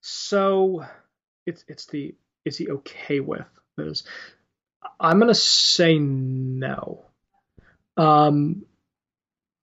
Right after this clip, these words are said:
i-, in the sense of, <sighs> so there are gonna be a lot of things that your friends do, that your kids do,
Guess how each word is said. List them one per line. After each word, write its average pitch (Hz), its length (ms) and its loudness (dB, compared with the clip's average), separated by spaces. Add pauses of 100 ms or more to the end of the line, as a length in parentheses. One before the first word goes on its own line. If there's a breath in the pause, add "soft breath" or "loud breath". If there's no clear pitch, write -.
(300)
i-, - 100 -12 (100)
in 160 180 8
the 151 120 4
sense 185 500 2
of, 143 760 2 (1040)
<sighs> - 60 -8 (2500 loud breath)
so - 180 4
there 165 160 8
are 202 40 8
gonna 185 180 8
be 156 100 10
a 151 80 8
lot 143 300 6
of 170 120 2
things 147 580 -2 (100)
that 135 420 0 (720)
your - 80 -12
friends 135 480 0
do, 135 360 4
that - 200 -2
your - 80 -4
kids 131 440 0
do, 123 520 6